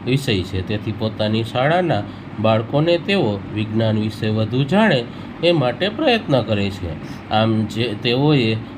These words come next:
આજ સુધી જે જે નિશાળોમાં અભ્યાસ કરાવ્યો છે ત્યાં પોતાની અલગ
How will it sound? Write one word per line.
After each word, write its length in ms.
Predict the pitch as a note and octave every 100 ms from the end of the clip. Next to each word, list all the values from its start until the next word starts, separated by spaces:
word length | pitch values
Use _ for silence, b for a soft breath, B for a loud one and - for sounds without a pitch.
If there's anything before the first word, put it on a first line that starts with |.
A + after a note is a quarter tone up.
| A2
આજ 180 | B2 C3
સુધી 380 | - B2 B2+ B2
જે 240 | G#2+ A#2
જે 200 | A#2 G3+
નિશાળોમાં 960 | G3+ F#3+ D#3 C3+ B2+ C3+ C3 A2+ A2 - -
અભ્યાસ 440 | G#2 G2 A#2 B2+ -
કરાવ્યો 440 | G#3 A3 G3 B2+ A2
છે 280 | A2+ A2
ત્યાં 260 | A2+ D#3 D#3
પોતાની 440 | C#3 - C3+ C3
અલગ 260 | B2 C#3